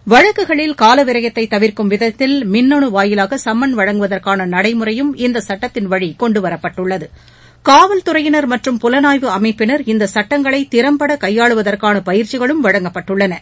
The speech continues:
இந்த சட்டங்கள் குறித்த விழிப்புணர்வை அனைத்து தரப்பினரிடையேயும் ஏற்படுத்துவதற்கான நடவடிக்கைகளும் மேற்கொள்ளப்பட்டது.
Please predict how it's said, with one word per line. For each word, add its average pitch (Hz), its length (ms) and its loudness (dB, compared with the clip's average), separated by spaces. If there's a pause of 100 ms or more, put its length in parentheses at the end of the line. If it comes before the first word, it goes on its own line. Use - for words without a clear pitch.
(320)
இந்த 233 240 4
சட்டங்கள் 277 420 0
குறித்த 247 320 -2
விழிப்புணர்வை 226 680 -2
அனைத்து 269 420 0
தரப்பினரிடையேயும் 226 1000 0
ஏற்படுத்துவதற்கான 208 920 -2
நடவடிக்கைகளும் 233 760 -2
மேற்கொள்ளப்பட்டது. 175 720 -4